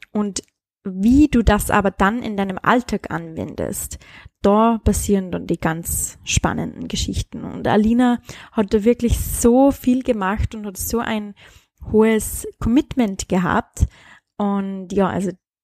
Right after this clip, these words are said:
das war total toll und schön mit anzusehen. Und ja, ich liebe es, mit solchen Personen zu arbeiten, die was wirklich bereit sind,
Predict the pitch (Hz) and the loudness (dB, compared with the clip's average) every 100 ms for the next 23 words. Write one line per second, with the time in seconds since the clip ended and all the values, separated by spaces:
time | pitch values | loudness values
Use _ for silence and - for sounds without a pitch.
0 | _ - 202 - - - 196 190 208 - | _ -4 -2 -2 -6 -4 0 0 0 2
1 | 220 208 226 214 208 _ _ - 208 208 | 2 4 4 2 -2 _ _ 2 4 4
2 | 208 - 208 - - 196 202 202 196 196 | 2 -2 -6 -6 -6 -6 -8 -10 -10 -6
3 | - 214 - - - 196 202 196 190 185 | -6 -6 -8 -8 -6 -6 -6 -10 -12 -12
4 | 180 - - - - - _ _ _ _ | -12 -14 -16 -20 -20 -20 _ _ _ _
5 | _ _ _ _ _ _ 269 262 233 - | _ _ _ _ _ _ 2 4 2 2
6 | 254 277 233 220 220 - 202 202 202 196 | 4 4 4 2 -2 0 2 2 0 -2
7 | - 190 185 185 - - - - - 190 | -2 -6 -8 -6 -2 -2 -2 -8 -12 -8
8 | 185 185 214 - - 208 190 170 202 - | -4 -2 -4 0 2 2 2 2 2 0
9 | - 180 175 - - | -6 -6 -8 -8 -8